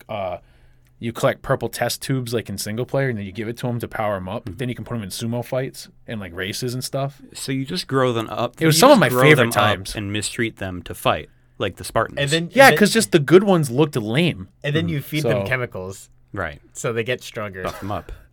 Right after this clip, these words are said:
Speaker 3: like the Spartans.
Speaker 2: Mm-hmm.
Speaker 1: You know, if I had a Dreamcast, you know, I would have had them in my V M U portable,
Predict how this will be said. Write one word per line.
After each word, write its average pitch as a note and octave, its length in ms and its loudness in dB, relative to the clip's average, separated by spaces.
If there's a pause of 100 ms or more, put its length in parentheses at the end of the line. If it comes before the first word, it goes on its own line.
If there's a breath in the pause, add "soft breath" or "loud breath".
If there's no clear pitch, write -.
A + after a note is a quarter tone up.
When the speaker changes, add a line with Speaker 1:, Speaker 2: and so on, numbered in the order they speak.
(120)
Speaker 3:
like A#2+ 220 -2
the A#2 80 -10
Spartans. F#2+ 460 -6
Speaker 2:
Mm-hmm. G#2+ 120 -6 (140)
Speaker 1:
You C#3 80 2
know, B2+ 100 4
if B2 100 0
I A2+ 80 6
had A#2+ 240 4
a D3+ 40 2
Dreamcast, E3+ 720 2 (600)
you B2+ 100 -2
know, B2+ 260 0 (160)
I A2+ 100 2
would A#2 140 2
have G#2+ 120 -2
had A2+ 220 2
them A2+ 160 -2
in A2 120 -4
my G#2 120 -2
V A2+ 240 -4
M G2+ 140 -4
U B2+ 320 -2
portable, C3+ 560 2